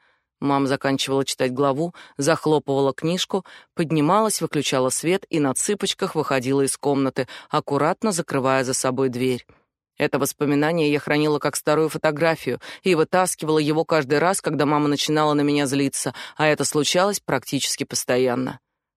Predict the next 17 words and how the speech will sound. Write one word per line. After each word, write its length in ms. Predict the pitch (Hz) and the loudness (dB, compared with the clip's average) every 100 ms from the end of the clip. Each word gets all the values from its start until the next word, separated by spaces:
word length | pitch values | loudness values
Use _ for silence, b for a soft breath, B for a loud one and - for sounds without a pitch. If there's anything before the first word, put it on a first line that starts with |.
| - | -2
Пощёчины. 720 | 151 - 196 180 - 123 - B B | 0 0 0 -2 -4 -6 -10 B B
Вот 300 | - 175 254 | 0 2 4
был 220 | 190 208 202 | 4 2 4
главный 520 | 175 185 202 165 151 | 4 4 4 2 2
знак 480 | 123 151 185 214 - | 2 0 0 -2 -2
маминого 600 | 139 139 143 139 135 127 | 0 2 2 0 0 0
внимания. 640 | 135 131 123 123 123 120 _ _ _ _ _ _ _ _ _ _ _ _ | 0 0 0 -2 -6 -10 _ _ _ _ _ _ _ _ _ _ _ _
Но 160 | 185 196 | 0 0
самое 480 | - 220 226 208 202 | 4 4 4 4 0
худшее 640 | - 247 247 - 185 151 | 0 -2 0 0 2 0
случалось, 720 | - 196 190 - 220 214 190 | 0 2 2 2 2 2 2
когда 360 | - 190 165 175 | 0 0 4 4
мама 320 | 175 214 214 | 4 4 2
подозревала, 640 | 190 165 143 156 151 156 156 | 0 0 2 2 4 2 2
что 180 | - 151 | 0 0
я 200 | 143 135 | 2 2
вру. 320 | 131 127 | 0 -2